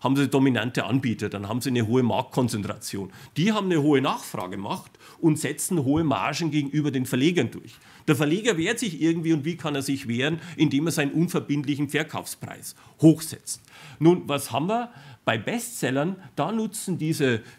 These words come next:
die, diese großen Händler, äh, ihren, äh, gro-, ihre höhere Marge aus und geben einen größeren Rabatt. Dazu sind sie gezwungen. Warum?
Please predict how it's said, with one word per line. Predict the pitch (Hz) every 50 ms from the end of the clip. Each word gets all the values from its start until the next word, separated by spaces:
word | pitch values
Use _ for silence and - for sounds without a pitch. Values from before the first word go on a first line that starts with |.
| -
die, | - 135 123 -
diese | 131 135 131 135
großen | 113 - 123 120 143 180 180 202 170
Händler, | 143 123 113 120 151 170 190 190 202 214 196 190 - - - -
äh, | 147 147 151 156 151 151 - - -
ihren, | 165 156 160 147 143 135 139 143 139 -
äh, | - 139 127 120 117
gro-, | - 139 131 131 -
ihre | 139 131 127 123 131 120
höhere | 117 151 175 165 143
Marge | 127 110 95 98 131 165 - 165 -
aus | 98 110 127 175 185 -
und | 185 170 117
geben | - 143 160 180 190
einen | - 127 135 147 147 131
größeren | - 110 113 135 139 - 160 147 143
Rabatt. | 143 135 123 - 131 120 - - - - - - - -
Dazu | - 110 101 - 180
sind | 156 151 180 190 185
sie | 175 135
gezwungen. | 127 123 - - 127 135 165 202 180
Warum? | 143 139 131 135 147 170 196 196